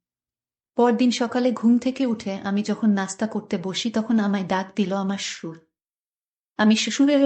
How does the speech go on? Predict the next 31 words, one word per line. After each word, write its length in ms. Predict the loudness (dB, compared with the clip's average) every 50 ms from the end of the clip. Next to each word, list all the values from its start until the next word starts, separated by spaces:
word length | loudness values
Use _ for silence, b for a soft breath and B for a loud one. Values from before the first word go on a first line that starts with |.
| 4 4
রুমে 260 | 6 6 6 6 4
গিয়ে 220 | 2 0 0 0 0
দেখি 260 | 0 -4 -6 -8 -10
শ্বশুর 300 | -8 -6 -4 -2 -2 -2
নেই। 200 | -4 -6 -10 -14 -18 _ _ _ _ _ _ _ _ _ _ _ _ _ _ _ _ _ _ -4
কি 100 | -2 -2 0
আশ্চর্য, 480 | 0 -2 -4 -4 -4 -4 -4 -6 -4 -4 -6 -6 -6 -8 -12 _ _
আমি 180 | -4 0 0 0
কিছুই 360 | 0 -2 -4 -4 -2 -2 -2
বুঝতে 320 | -2 -2 -4 -6 -6 -6 -6
পারছি 360 | -6 -6 -8 -8 -10 -10 -8
না, 140 | -6 -6 -6 -8 B B B B B B
আমার 220 | -2 0 0 0
সাথে 240 | 0 -2 -2 -2 0 0
এটা 160 | 0 -2 -4
কি 140 | -4 -4 -6
হচ্ছে। 380 | -6 -6 -8 -10 -10 -10 -10 -10 -10 -12 _ _ _ _ _ _ _ _ _ _ _ _ _ _ _ _ _ _ _ 2
আমার 220 | 4 4 4 4
মাথায় 340 | 4 2 0 0 0 2 2
নানা 260 | 2 2 2 0 -2 -2
রকম 220 | -4 -4 -4 -6 -6
চিন্তা 340 | -6 -6 -6 -4 -2 -2 -2 -2
আসতে 260 | -4 -6 -6 -6 -6
শুরু 260 | -6 -4 -4 -6 -6
করল। 280 | -6 -6 -6 -6 -6 -8 -12 -14 -18 _ _ _ _ _ _ _ _ _ _ _ _ _ _ _ _ _ _ 0
আমি 180 | 4 4 6 4
এখন 240 | 4 2 2 4 4 6
মনে 200 | 6 6 4 4
মনে 240 | 4 2 2 0
সিদ্ধান্ত 460 | 0 -2 -4 -4 -2 0 0 0 0 -2
নিলাম, 360 | -4 -6 -6 -6 -8 -8 -10